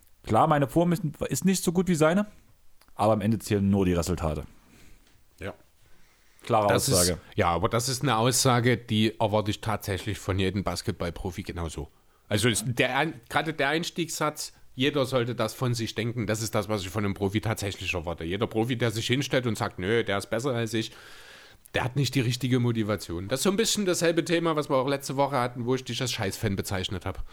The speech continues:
Speaker 1: Hast du die Kommentare auf Twitter
Speaker 2: Äh,
Speaker 1: gesehen?
Speaker 2: ich hab,
Speaker 1: Von
Speaker 2: äh,
Speaker 1: Funk?
Speaker 2: die eine Reaktion darauf habe ich auf jeden
Speaker 1: Ja.
Speaker 2: Fall gesehen. Ich bin mir aber nicht sicher, ob ihm das jetzt gefallen hat oder nicht. Also das war so ein bisschen,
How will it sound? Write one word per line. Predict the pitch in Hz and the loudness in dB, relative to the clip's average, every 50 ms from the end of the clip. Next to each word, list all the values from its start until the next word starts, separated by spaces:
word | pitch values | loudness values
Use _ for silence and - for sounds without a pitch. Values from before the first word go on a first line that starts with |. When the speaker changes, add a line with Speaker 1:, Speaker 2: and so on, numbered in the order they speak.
| - - - - - - | -12 -20 -20 -20 -4 -2
Speaker 1:
Hast | 113 107 - | -2 0 2
du | 113 | 0
die | 110 101 | 2 2
Kommentare | 110 110 110 104 - 107 113 120 131 113 | 4 2 4 4 6 4 6 6 4 2
auf | 107 - - - - - - _ | 2 0 -4 -10 -12 -12 -14 _
Twitter | - - 117 117 120 123 135 127 | -2 0 2 4 6 6 6 6
Speaker 2:
Äh, | |
Speaker 1:
gesehen? | 135 131 127 135 135 139 139 | 4 4 4 4 4 2 2
Speaker 2:
ich | 139 - - | 0 -2 -2
hab, | 131 147 - 147 | -2 -4 -4 -4
Speaker 1:
Von | 139 120 | -2 2
Speaker 2:
äh, | 131 135 139 139 139 | 4 6 6 8 6
Speaker 1:
Funk? | 139 139 135 - - - - - - | 6 6 4 0 -6 -10 -10 -2 0
Speaker 2:
die | 139 135 | 0 2
eine | - 131 151 165 143 | 2 4 2 4 6
Reaktion | 151 147 143 143 - - 151 147 156 165 156 | 6 6 4 4 4 4 6 6 8 8 8
darauf | 147 131 131 135 127 | 8 6 6 6 6
habe | 143 123 117 | 4 4 4
ich | 110 - | 4 2
auf | 120 - 127 | 2 4 4
jeden | 110 113 117 | 4 4 4
Speaker 1:
Ja. | 123 - | 2 4
Speaker 2:
Fall | 131 123 110 | 2 2 4
gesehen. | 110 113 - 120 113 107 | 2 2 2 2 2 2
Ich | 113 - - | 2 0 0
bin | - 165 165 | 2 4 4
mir | 165 160 | 6 4
aber | 143 117 123 | 6 4 4
nicht | 120 135 160 - - | 4 6 4 4 4
sicher, | - 185 196 - 247 165 139 | 4 2 4 6 6 6 6
ob | 131 151 | 6 4
ihm | 139 123 | 4 4
das | 135 131 - - | 4 2 2 0
jetzt | 123 - - 113 | 0 0 0 -2
gefallen | - 107 - - 95 113 135 156 | -2 -2 -2 0 2 2 4 4
hat | 175 170 151 123 | 4 4 4 2
oder | 110 110 113 | 2 4 4
nicht. | 107 120 135 123 - - - - - - - - - - - - - - _ - - _ _ _ _ _ _ _ _ _ - _ - - - - - - | 4 4 2 2 -2 -6 -10 -16 -18 -18 -20 -20 -20 -20 -20 -20 -20 -20 _ -20 -20 _ _ _ _ _ _ _ _ _ -20 _ -16 -16 -14 -14 -8 -2
Also | 107 - - 131 120 | 0 2 2 2 2
das | 123 127 127 123 | 2 0 0 2
war | 127 139 143 | 2 2 4
so | - 196 | 4 2
ein | 175 175 | 4 4
bisschen, | 175 165 - - 175 180 170 160 - - 151 147 135 139 139 - | 2 2 2 2 2 2 2 0 -2 -8 -12 -12 -12 -14 -16 -18